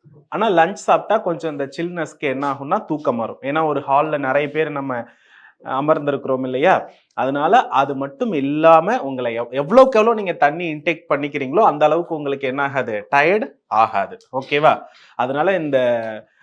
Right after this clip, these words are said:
அஹ், இன்னும் ஒரு மிக முக்கியமான விஷயம் சொல்றேன். எல்லாருமே வாஸ்து படிக்கிறவங்க மேக்ஸிமம் பண்ணக்கூடிய தவறு, நான் ஒரு கிளாஸ் எடுத்துட்டு இருக்கும் பொழுது இமிடியேட்டா அந்த சப்ஜெக்ட் உங்க வீட்டை பத்தி அப்படியே கம்பேர் பண்ணி பாக்குறது. புரியுதா?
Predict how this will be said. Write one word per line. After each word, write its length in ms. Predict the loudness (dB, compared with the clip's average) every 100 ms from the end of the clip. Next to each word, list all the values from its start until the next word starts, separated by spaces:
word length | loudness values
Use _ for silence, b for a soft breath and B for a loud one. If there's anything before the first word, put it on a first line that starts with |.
| b
அஹ், 240 | -8 -6 -8 -16 -20 _ _ _ _ _
இன்னும் 280 | -4 0 4
ஒரு 200 | 6 6
மிக 240 | 4 0 0
முக்கியமான 540 | -2 -2 -2 0 -2
விஷயம் 320 | -4 -4 -6
சொல்றேன். 440 | -4 -4 0 0 -2 -4
எல்லாருமே 840 | -2 2 2 6 8 8 6 2
வாஸ்து 380 | 4 4 2 -4
படிக்கிறவங்க 600 | -4 -6 -2 -2 -2 -2 -4 -4
மேக்ஸிமம் 640 | -4 -4 -8 -12 -6 -6 -2
பண்ணக்கூடிய 600 | -2 -2 -4 -6 -4 -4
தவறு, 400 | -2 -2 0 0 -2 -8 _ _ _ _ _
நான் 200 | 0 2
ஒரு 260 | 2 -2 -2
கிளாஸ் 380 | 2 4 2 -2
எடுத்துட்டு 420 | -4 -4 -6 -8
இருக்கும் 240 | -12 -8
பொழுது 400 | -6 -4 -2 -4 -6
இமிடியேட்டா 680 | -6 -4 -2 -2 -2 0 0
அந்த 260 | -2 -6 -6 -2
சப்ஜெக்ட் 420 | -4 -2 -4 -2
உங்க 180 | -4 -4
வீட்டை 340 | -6 -6 -6
பத்தி 260 | -6 -6 -6
அப்படியே 220 | -6 -4
கம்பேர் 360 | -4 -4 -6 -8
பண்ணி 160 | -10
பாக்குறது. 480 | -6 -6 -6 -12 -14 -20 _ _ _ _
புரியுதா? 340 | -2 0 2